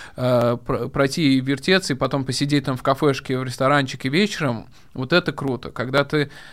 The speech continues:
э, свои хобби, свои работы, вот, вот этот круговорот создаёшь, и, ну, оно всё в одном месте крутится. И вот эта концепция, если получится это сделать, будет просто шикарно, потому что таких мест очень мало в мире, и это, в принципе, ну, такая, э, для Казани,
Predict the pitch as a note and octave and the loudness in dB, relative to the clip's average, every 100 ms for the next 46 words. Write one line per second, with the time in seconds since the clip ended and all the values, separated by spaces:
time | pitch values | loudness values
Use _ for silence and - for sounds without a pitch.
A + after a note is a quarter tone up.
0 | - - B2+ B2+ B2+ B2+ A#2+ - D3 D3 | -18 -6 -4 -2 -2 -4 -6 0 2 2
1 | - F#3+ G3+ D#3+ C#3 - - C3+ C3+ C3 | 2 4 4 4 0 -2 -2 0 2 2
2 | D3+ F#3+ C#3+ B2+ C3+ B2+ D3 D3 - C3 | 0 0 0 -6 -6 -2 -2 -2 -8 -4
3 | C3 C#3 E3+ F3+ C3 B2+ C#3+ F#3+ - C3 | 0 2 2 -2 -4 -2 0 0 0 -4
4 | B2 C3+ C#3+ B2+ C3 D#3+ - D#3 C#3 B2+ | -6 -2 0 0 0 -2 -2 0 0 -2
5 | B2+ C#3+ - - C3 B2 - - - - | -4 -4 -8 -6 -6 -6 -10 -14 -16 -20
6 | - B2+ C3 F#3 E3+ D3 D3 E3+ - C3+ | -12 -10 0 0 2 -2 2 0 2 -2
7 | C3 C#3 D3+ F3 - C#3 C3 C#3+ E3+ B2 | 0 2 2 2 0 -4 -2 0 0 0
8 | C3+ C3 C#3 C3 - - D#3+ F#3 D3+ B2+ | -4 -2 -4 -4 -8 -2 0 2 0 -6
9 | B2 B2+ - C3+ - C3+ B2 C3+ C3+ C#3 | -4 -6 -4 -4 -2 -4 0 -2 0 2
10 | C#3 C3 B2+ D#3 G3 D3+ - - B2 B2 | 4 2 0 0 0 -2 -4 -6 -2 0
11 | A#2 C3 C3 B2+ C3+ C#3+ - - A#2+ C3 | 0 -2 -4 -8 -4 -6 -6 -6 -4 -2
12 | B2+ A#2+ C3 A#2+ B2 B2+ B2 A#2+ C3 C#3+ | -4 0 0 2 0 -2 -4 -2 0 2
13 | D#3+ C3+ | 2 0